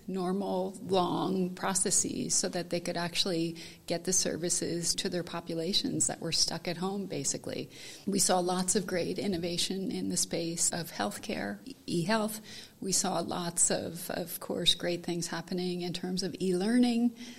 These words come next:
Big challenges still remain there, but I would say for the most part, we, we saw lots of acceleration, lots of innovation. We saw governments using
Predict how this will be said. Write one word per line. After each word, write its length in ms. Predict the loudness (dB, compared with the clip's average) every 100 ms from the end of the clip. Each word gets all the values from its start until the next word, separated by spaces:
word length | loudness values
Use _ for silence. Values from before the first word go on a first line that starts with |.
| 0
Big 180 | 0 4
challenges 640 | 4 6 6 6 6 4
still 320 | 4 2 0
remain 440 | 0 0 2 0
there, 420 | 0 0 -2 -4 -6 -14 -20 -6
but 420 | 2 2 2 -4 -6 -12 _
I 140 | -2 0
would 140 | 2
say 180 | 2 2
for 140 | 0
the 80 | 0
most 300 | 2 2 0
part, 360 | 0 0 0 0
we, 180 | -2 0
we 100 | 2
saw 280 | 2 2 0
lots 360 | -2 -4 -2 -2
of 100 | -2
acceleration, 880 | 0 0 0 -2 0 2 0 0 -2
lots 480 | -2 -4 0 0
of 220 | 2 -4 -4
innovation. 920 | -2 0 2 2 4 2 2 0 -2 -6 -14 -18 -4
We 140 | 2
saw 240 | 2 2 0
governments 720 | -2 -2 0 0 2 2 0
using 800 | 0 0 0 0 0 0 0 -4